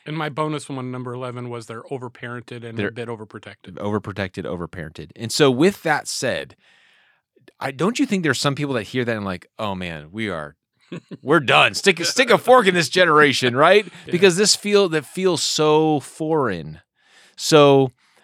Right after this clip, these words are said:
Speaker 2: you know, what, what's the hope? I know we're gonna get into some specifics, but what would you, what would you s-, just say up front to give the older generation, parents, grandparents, aunts, uncles, whatever,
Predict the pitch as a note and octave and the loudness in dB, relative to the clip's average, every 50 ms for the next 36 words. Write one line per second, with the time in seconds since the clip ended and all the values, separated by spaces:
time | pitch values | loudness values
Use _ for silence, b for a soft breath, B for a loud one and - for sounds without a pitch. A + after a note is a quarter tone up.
0 | _ _ - E3 E3 F3 E3+ E3 E3+ G#3 A3 - - F3 E3+ A3 B3 - - D#4+ | _ _ -8 -2 0 2 2 2 2 2 0 0 -2 0 2 2 2 2 0 0
1 | C4 - - E3+ E3+ F3 D#3+ - - C#3+ D3+ F3+ G#3+ G#3 F#3 E3 D3 D3 D3 C3+ | -2 0 0 0 0 0 0 -2 -4 -4 -2 0 0 0 0 -2 -2 -2 -4 -4
2 | A#2 B2 A2+ G#2+ A2 G#2 - - D#3+ E3 - - G3 F3+ B2+ - - - B2 G2+ | -4 -6 -8 -8 -10 -12 -10 -8 -8 -6 -6 -6 -6 -8 -8 -8 -6 -4 -4 -4
3 | - b b b b b b b b b b b _ - C#3+ D3+ F#3+ B3 D4 D4 | -6 b b b b b b b b b b b _ -6 0 2 2 2 2 0
4 | A3+ F#3 G3+ G#3 G3 F3+ D#3 - _ - D3+ E3+ G#3 C4+ C#4 A#3+ A#3 G3 D#3+ - | -2 -4 -4 -4 -4 -4 -6 -10 _ -4 -2 -2 -2 -2 -4 -4 -4 -4 -4 -4
5 | - - D#3 - - - - D3+ D3 C#3 - A#2+ C3 - - - - C#3 C#3 C3 | -4 -2 -2 0 0 0 0 0 -2 -2 -4 -8 -10 -10 -12 -8 -4 -2 -2 -2
6 | A2 - - A#2+ A#2 A#2+ C3+ D#3 E3 D3 B2+ C3 B2 - - B2 D3 E3+ F#3 F3 | -2 -4 -10 -12 -6 -2 0 0 0 0 -2 -6 -6 -4 -4 -2 0 0 2 0
7 | C#3 A#2+ B2+ A#2+ A2 A2 G2+ F#2 - A#2 A2 F#2+ - - A#2 A#2+ B2 B2+ A#2+ - | 0 0 0 -2 0 -2 -2 -4 -4 -8 -10 -10 -10 -8 -6 -4 -4 -4 -6 -8
8 | - - A2 A#2 A#2 - - A#2 A2+ G#2+ - - - A#2+ A#2+ A2+ - - G#2+ A#2 | -8 -6 -6 -6 -6 -6 -6 -8 -8 -8 -8 -10 -12 -10 -10 -12 -10 -10 -10 -8
9 | A2+ - A#2+ A#2 A#2 G#2+ G#2+ A2 A2 A#2 B2 A#2+ A#2+ B2 A#2+ A2+ | -6 -6 -6 -6 -6 -6 -6 -4 -2 0 0 0 0 -2 -4 -4